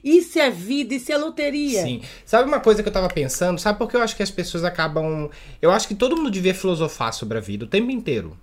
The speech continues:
Speaker 2: sabia? O tempo inteiro. Eu acho que quando a gente sai com um amigo,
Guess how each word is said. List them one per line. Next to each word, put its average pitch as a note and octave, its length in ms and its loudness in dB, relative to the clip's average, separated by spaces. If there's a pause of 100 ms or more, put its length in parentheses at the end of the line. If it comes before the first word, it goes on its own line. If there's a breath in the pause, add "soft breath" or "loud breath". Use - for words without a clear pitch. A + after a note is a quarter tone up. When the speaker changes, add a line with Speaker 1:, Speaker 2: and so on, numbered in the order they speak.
(120)
Speaker 2:
sabia? C#3 580 -2
O C3+ 60 -16
tempo D4+ 500 -2
inteiro. G#3 440 0
Eu - 20 2
acho G3 140 -2
que G#3+ 60 -8
quando A#3 160 -2
a - 20 -2
gente A#3+ 160 -6
sai G3 180 -4
com F3 80 -6
um - 20 -2
amigo, B2+ 600 -6